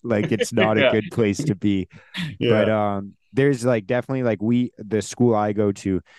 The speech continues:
Speaker 1: they have, like, a fundamentals course, and it's called, like, so-, Fundamentals in Self-Defense. And it's
Speaker 2: Nice.
Speaker 1: just, like, different circumstances of, like, if someone's trying to attack you head on, if someone's trying to do this, that, just, like,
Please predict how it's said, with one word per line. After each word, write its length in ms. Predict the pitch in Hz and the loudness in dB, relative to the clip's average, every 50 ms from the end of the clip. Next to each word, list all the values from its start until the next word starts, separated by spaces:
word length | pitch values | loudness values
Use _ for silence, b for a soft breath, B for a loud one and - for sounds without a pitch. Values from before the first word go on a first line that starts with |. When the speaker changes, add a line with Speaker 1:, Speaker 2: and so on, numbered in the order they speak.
| B B B | B B B
Speaker 1:
they 100 | - 104 | -2 -2
have, 240 | 101 107 107 107 101 | 0 0 0 0 0
like, 140 | 101 101 - | 0 0 0
a 60 | 98 | -2
fundamentals 840 | - - - 98 98 101 98 95 90 87 98 101 - 110 110 104 - | -6 -4 -4 -2 -2 -2 -2 -4 -2 -2 -4 -2 0 -2 -2 -2 -2
course, 380 | - - 120 123 135 143 139 - | -4 -2 0 0 0 0 -2 -4
and 180 | 90 98 95 95 | -8 -8 -6 -6
it's 140 | 92 - - | -6 -6 -4
called, 240 | - 104 98 95 95 | -2 0 0 0 0
like, 120 | 95 - | -2 -2
so-, 200 | - - 104 - - | -4 -8 -8 -8 -8
Fundamentals 760 | - - 104 101 98 98 95 95 95 95 90 101 98 92 - | -6 -4 -2 0 0 0 -2 -2 -2 -2 -2 -2 -2 -2 -4
in 80 | 104 92 | -8 -10
Self-Defense. 840 | - - 101 95 87 - 95 - - 92 90 101 120 131 - - B B B B B B B | -4 -2 -2 -2 -2 -2 -6 -8 -6 -6 -4 -4 -4 -6 -8 -12 B B B B B B B
And 140 | - 101 104 | -4 -2 -2
it's 120 | 98 87 | -2 -2
Speaker 2:
Nice. 60 | 85 90 | 0 -2
Speaker 1:
just, 240 | 104 95 - - | -2 -2 -2 -2
like, 200 | 104 101 98 90 _ _ - | 0 0 0 -2 _ _ -2
different 380 | 113 107 - - 117 107 92 | -2 -2 0 -2 -6 -4 -4
circumstances 920 | - - 107 101 98 - 107 95 - - 98 95 95 90 - - 82 80 | -4 -2 -2 -2 -2 -2 -6 -6 -6 -6 -6 -4 -4 -4 -4 -6 -4 -2
of, 140 | 92 90 76 | 0 0 0
like, 220 | 90 90 85 - - | 0 -2 -2 -2 -4
if 260 | - 98 85 - - | -4 -4 -6 -6 -10
someone's 380 | - - 110 101 98 98 95 - | -8 -4 -2 0 0 0 -2 -2
trying 220 | - 110 98 92 | -2 -4 -2 0
to 60 | 92 | 0
attack 420 | 90 87 - 101 92 92 87 - - | -2 -2 -2 -2 -4 -4 -4 -4 -2
you 120 | 95 90 82 | 0 0 0
head 200 | 90 92 87 90 | 0 -2 -2 0
on, 480 | 98 110 117 117 113 113 110 107 104 | 0 0 0 0 0 -2 -2 -4 -6
if 120 | 85 78 - | -8 -10 -8
someone's 380 | - - 95 90 87 85 78 | -8 -6 -4 -4 -4 -4 -6
trying 200 | - - 90 87 | -6 -4 -4 -2
to 60 | 87 | -2
do 180 | 78 - 80 76 | -4 -2 -2 0
this, 360 | 78 107 110 110 110 - - - | 0 0 0 0 0 -2 -4 -4
that, 360 | 104 104 107 104 101 101 - b b b b b b b - | -2 0 0 0 0 -2 -4 b b b b b b b -4
just, 220 | - 101 98 - 110 | -4 -4 -2 0 0
like, 200 | 101 98 - | 0 0 -2